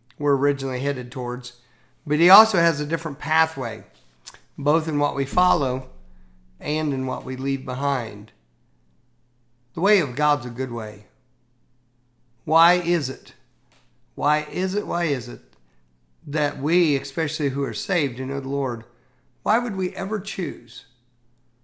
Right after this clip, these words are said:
to adopt the way of the flesh, the way of the world, the way of destruction? Why would we follow their habits? Why would we adopt their fashions?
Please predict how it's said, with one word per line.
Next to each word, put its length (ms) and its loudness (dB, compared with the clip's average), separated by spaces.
to 200 0
adopt 640 0
the 80 -4
way 260 -2
of 140 -4
the 80 -12
flesh, 600 -4
the 80 -10
way 200 -2
of 140 -4
the 60 -10
world, 580 0
the 80 -6
way 260 0
of 140 -2
destruction? 760 -8
Why 220 0
would 180 0
we 140 -4
follow 360 -2
their 140 -4
habits? 600 -10
Why 180 0
would 220 -2
we 180 2
adopt 380 0
their 140 -6
fashions? 720 -12